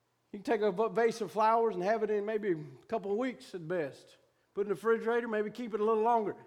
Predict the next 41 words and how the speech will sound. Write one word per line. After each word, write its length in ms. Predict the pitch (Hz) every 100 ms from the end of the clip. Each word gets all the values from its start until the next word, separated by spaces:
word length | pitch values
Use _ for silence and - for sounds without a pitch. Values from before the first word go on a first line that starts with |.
| - _ _ _ -
These 160 | 233 -
men 220 | 240 233 202
would 140 | 170 160
run, 520 | 185 208 220 233 208 170
they 100 | 190
would 240 | 165 151
do, 240 | 202 226
ev-, 220 | 220 190 180
they'd 260 | 175 135
beat 220 | 214 247
their 100 | 214
bodies 500 | 175 139 208 220 190
into 240 | 196 185 175
subjection. 720 | - 156 156 214 208 247 196
They 80 | 190
would 180 | 170 - - -
put 180 | 220 170
their 140 | 196
hearts 460 | 156 175 214 185 -
in 100 | 208
it 180 | 165 - - _ -
to 60 |
put 280 | 127 214 208
this 180 | 185 160
little 400 | 196 185 139 - -
wreath 400 | 135 175 180 - -
of 160 | 143 127
leaves 440 | 139 131 120 120 - - _ _ _ _ _ _ _ _ _ _ _ _ -
around 300 | 139 139 143
their 120 | 139
head. 320 | 131 131 110 - - _ _ _ _ _ _ _ _ _ _ _ 139
And 80 |
their 80 | 151
chest 400 | 147 180 160 -
would 160 | 147 -
puff 280 | 165 139 170
out 280 | 151 -
for 100 | 147
a 40 | 131
few 220 | - 151
days. 360 | 131 139 117